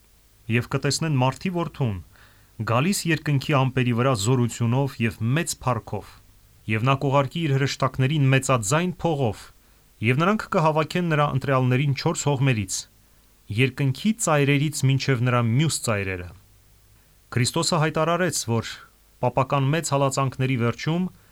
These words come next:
արեգակը կխավարի, և լուսինն իր լույսը չի տա, հետո աստղերը կթափվեն երկնքից։ Եվ նա ասում է. «Թզենուց սովորեցեք առակը։ Երբ որ նրա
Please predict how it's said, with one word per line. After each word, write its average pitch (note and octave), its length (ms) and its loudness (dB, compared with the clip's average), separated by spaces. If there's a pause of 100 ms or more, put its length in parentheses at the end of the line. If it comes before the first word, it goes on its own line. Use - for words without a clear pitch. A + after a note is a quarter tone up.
(400)
արեգակը A#2+ 640 0
կխավարի, B2 540 -4 (640)
և B2+ 240 2
լուսինն A3 460 2
իր F3+ 100 -2
լույսը F#3 320 0
չի F3 320 -4
տա, G2 120 -4 (640)
հետո A2 180 -2
աստղերը D#3 520 0
կթափվեն D3+ 520 -2
երկնքից։ A#2+ 600 -2 (600)
Եվ G#2 140 -2
նա A#2 160 2
ասում A2+ 320 0
է. E2+ 40 -8 (960)
«Թզենուց D#3+ 460 0
սովորեցեք A2 600 0
առակը։ G2+ 320 -4 (560)
Երբ G#2+ 160 -2
որ C#3 100 2
նրա D#3+ 140 2